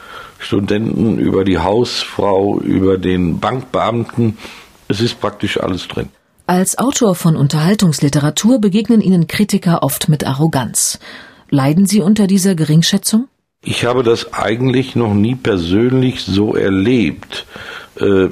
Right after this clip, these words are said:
Speaker 1: ich weiß, dass ich kein Mensch fürs Feuilleton bin. Ich finde, wenn ich mir manches Hardcover oder Buch oder manches dicke Buch,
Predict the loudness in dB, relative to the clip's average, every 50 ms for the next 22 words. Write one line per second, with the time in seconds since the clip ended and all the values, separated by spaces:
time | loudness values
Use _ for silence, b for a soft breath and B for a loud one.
0 | -4 -10 -10 -8 -6 -2 -2 0 0 0 -2 -2 -2 -2 0 0 -4 -4 -2 -2
1 | -2 0 0 0 0 0 0 0 -2 -2 -4 -6 -4 -4 -4 -4 -4 -4 0 0
2 | 2 0 0 -2 -4 -4 -2 -2 -2 -2 -2 -4 -6 -8 B B B B B B
3 | B B B B B -8 -8 -8 -4 -2 -2 0 0 2 0 0 0 0 -2 -2
4 | -2 -2 -4 -6 -6 -4 -2 0 0 0 0 0 0 -2 -2 0 0 -2 -2 -2
5 | -4 -8 -12 -12 _ _ -20 -20 _ _ -20 -20 _ _ -16 -10 -6 -4 -4 -4
6 | -6 -8 -8 -6 -6 -4 -4 -4 -6 -6 -8 -8 -12 -20 -20 _ _ -12 -10 -8
7 | -4 -2 -2 -2 -2 -4 -8 -8 -6 -4 -4 -4 -2 -2 -4 -2 -4 -6 -6 -4
8 | -6 -4 -2 -4 -6 -2 0 0 0 -2